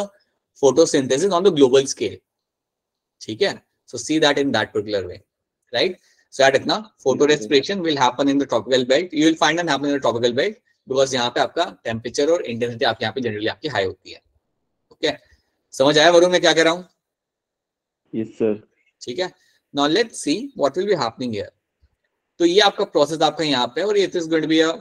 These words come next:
Speaker 1: not useful process, लेकिन आपके कुछ plants होते हैं, you will have some plants जो इसको avoid कर सकते हैं।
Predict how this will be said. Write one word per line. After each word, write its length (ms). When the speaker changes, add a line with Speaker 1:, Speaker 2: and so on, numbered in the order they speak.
Speaker 1:
not 180
useful 440
process, 360
लेकिन 260
आपके 240
कुछ 260
plants 440
होते 220
हैं, 280
you 180
will 160
have 160
some 320
plants 420
जो 140
इसको 240
avoid 240
कर 120
सकते 320
हैं। 80